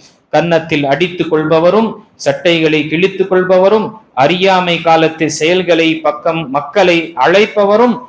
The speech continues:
நம்மை சார்ந்தவர் அல்லர்" என்று நபி ஸல்லல்லாஹு அலைஹி வஸல்லம் கூறினார்கள். இந்த ஹதீஸும் புகாரில் மற்றும் முஸ்லிமில் வரக்கூடிய ஹதீஸ்களாக இருக்கின்றது. அப்போ நமக்கு ஒரு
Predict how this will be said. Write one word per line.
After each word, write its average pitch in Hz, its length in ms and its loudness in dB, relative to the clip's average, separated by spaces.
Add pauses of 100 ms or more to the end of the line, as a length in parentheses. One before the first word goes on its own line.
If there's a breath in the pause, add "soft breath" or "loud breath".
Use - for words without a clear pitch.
(200 loud breath)
நம்மை 185 400 -2
சார்ந்தவர் 160 720 2
அல்லர்" 147 420 0
என்று 127 260 -2
நபி 127 160 -6
ஸல்லல்லாஹு 135 380 -4
அலைஹி 127 200 0
வஸல்லம் 135 260 -2
கூறினார்கள். 123 580 -4
இந்த 135 260 -6
ஹதீஸும் 127 420 -6
புகாரில் 139 540 -4
மற்றும் 127 300 -6
முஸ்லிமில் 151 340 -4
வரக்கூடிய 123 540 -2 (480 loud breath)
ஹதீஸ்களாக 135 640 -2
இருக்கின்றது. 113 500 -4 (340 soft breath)
அப்போ 190 220 -2
நமக்கு 233 440 0
ஒரு 196 400 -2